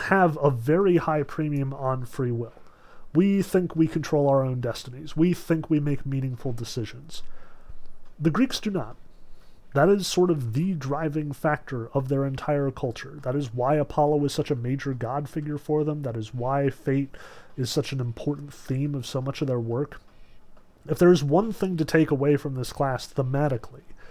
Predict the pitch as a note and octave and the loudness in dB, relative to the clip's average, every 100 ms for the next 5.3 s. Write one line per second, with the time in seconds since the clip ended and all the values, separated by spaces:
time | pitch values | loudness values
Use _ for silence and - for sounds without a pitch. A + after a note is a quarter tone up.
0 | - - - - - D3+ - F3+ F3+ C#3 | -18 -20 -20 -18 -2 -2 2 0 0 0
1 | E3 F3 - C3 D#3 D#3+ D#3+ D#3+ C#3+ C#3 | 0 0 -6 -2 0 2 0 0 0 2
2 | D#3+ A#2+ A#2 A2+ A2+ - - - _ - | 2 0 -2 -4 -10 -20 -20 -20 _ -4
3 | C3 C3 - B2+ B2 E3+ - - - - | -4 -4 -2 0 2 2 0 -8 -20 -20
4 | - - - - B2+ D3+ A#2+ A#2+ D3 - | -20 -20 -6 -2 2 2 0 -2 -2 -2
5 | A2+ - | -2 -8